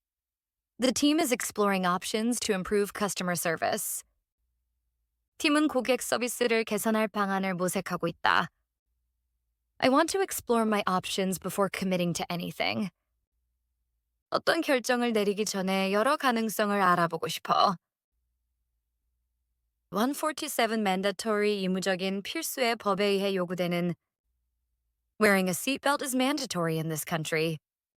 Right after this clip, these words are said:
이 나라에서는 안전벨트 착용이 의무이다. Attendance at the meeting is mandatory for all employees. 모든 직원은 회의에 반드시 참석해야 한다.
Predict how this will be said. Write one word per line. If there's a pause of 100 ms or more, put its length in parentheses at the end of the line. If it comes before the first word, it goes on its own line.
(1000)
이
나라에서는
안전벨트
착용이
의무이다. (1500)
Attendance
at
the
meeting
is
mandatory
for
all
employees. (1500)
모든
직원은
회의에
반드시
참석해야
한다.